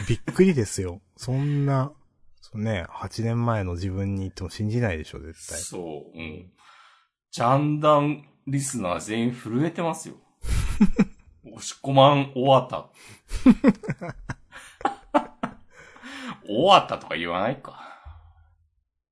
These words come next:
Speaker 1: はい。
Speaker 2: はい。
Speaker 1: 言わないっすね。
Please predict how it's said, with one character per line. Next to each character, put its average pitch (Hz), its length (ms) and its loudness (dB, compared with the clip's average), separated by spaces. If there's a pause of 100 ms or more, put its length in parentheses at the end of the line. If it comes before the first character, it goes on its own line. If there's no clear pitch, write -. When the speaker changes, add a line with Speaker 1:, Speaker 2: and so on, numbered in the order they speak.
(1400)
Speaker 1:
は - 240 -2
い。 - 20 -6
Speaker 2:
は 196 60 -8
い。 - 20 -14 (1120)
Speaker 1:
言 107 80 -8
わ 92 100 -4
な 87 140 -12
い - 20 -18
っ - 40 -20
す - 180 -20
ね。 76 200 -20